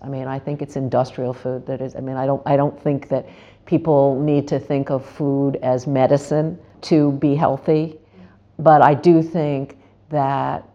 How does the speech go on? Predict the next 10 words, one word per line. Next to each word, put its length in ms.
clearly 960
we 320
have 200
run 420
an 160
experiment 880
on 200
two 200
generations 880
now 380